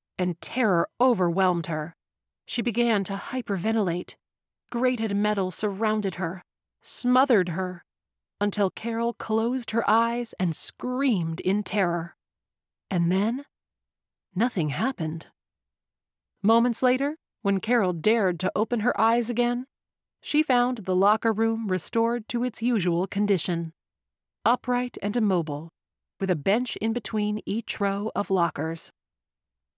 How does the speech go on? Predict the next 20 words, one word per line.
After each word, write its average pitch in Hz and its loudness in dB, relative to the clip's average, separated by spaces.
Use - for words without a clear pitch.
Chapter 277 2
three. 180 0
Carol 180 2
hurried 190 2
out 262 4
of 269 0
the 262 2
hospital, 180 -2
intending 208 0
to 180 -4
go 165 2
directly 175 -2
home 202 -2
and 180 -4
have 185 -2
a 175 2
large 175 0
glass 190 0
of 151 -10
scotch. - -2